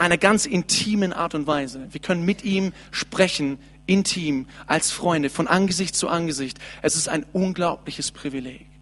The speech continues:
Und ich wünsche mir, dass wir das ganz neu verstehen an diesem Morgen. Dass wir ganz neu sagen, „Ich muss nicht beten,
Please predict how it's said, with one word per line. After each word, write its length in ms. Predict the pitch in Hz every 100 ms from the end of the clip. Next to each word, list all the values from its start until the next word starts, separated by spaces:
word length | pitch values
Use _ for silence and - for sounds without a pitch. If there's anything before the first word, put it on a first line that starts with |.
| - - -
Und 80 | 156
ich 100 | 220
wünsche 240 | 240 -
mir, 60 | 190
dass 160 | 175
wir 80 | 175
das 180 | 175 -
ganz 320 | 208 202 -
neu 320 | 185 196 208
verstehen 720 | 202 180 - 202 185 151 143 - - - - -
an 120 | 160
diesem 220 | 170 160
Morgen. 400 | 160 165 139 113 - - - - - - -
Dass 120 | -
wir 120 | 202
ganz 300 | 208 208 -
neu 260 | 208 226 185
sagen, 260 | 202 196
„Ich 140 | 175 185
muss 280 | 233 -
nicht 220 | 233 170 -
beten, 420 | 135 135 147